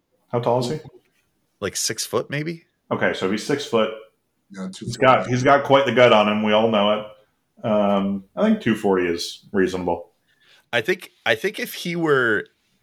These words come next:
Speaker 2: if he were doing it, if we were both doing it like a trained professional wrestler, where he would be assisting me a little bit to ensure the move went off, I could do it. If he was, if he was sandbagging and he was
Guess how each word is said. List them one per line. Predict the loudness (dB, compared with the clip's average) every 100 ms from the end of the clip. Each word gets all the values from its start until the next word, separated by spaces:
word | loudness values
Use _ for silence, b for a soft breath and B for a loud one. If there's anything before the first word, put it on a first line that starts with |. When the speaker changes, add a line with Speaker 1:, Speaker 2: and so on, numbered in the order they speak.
| _
Speaker 2:
if | -8 -6
he | -4
were | -2
doing | 0 0 0 0
it, | -4 -4
if | -2
we | 2
were | 2
both | 2 0 0
doing | -4 -2
it | 0
like | 0
a | -2
trained | -4 -4 -4
professional | -6 -4 -4 -4 -6 -4
wrestler, | -4 -4 -6 -8 -8 -4
where | -2
he | -2 -2
would | -2 -2
be | -4
assisting | -2 -4 -4 -4 -4
me | -6 -8 -8 -2
a |
little | 0 2
bit | 0 -2 -4
to | -8
ensure | -6 -2 0
the | 0
move | -4 -4
went | -2 -2
off, | -2 -6 -12 _ _ _ _ _ _ _ -6
I | -6
could | -8
do | -12
it. | -16 _ _ _ _ _ _ _ _
If | -6 -4
he | -2
was, | 2 2 0 -6
if | -8 -4
he | -2
was | -2
sandbagging | -2 -2 0 -2 -2 -4 -8
and | -10
he | -6 -4
was | -4 -4 -6 -8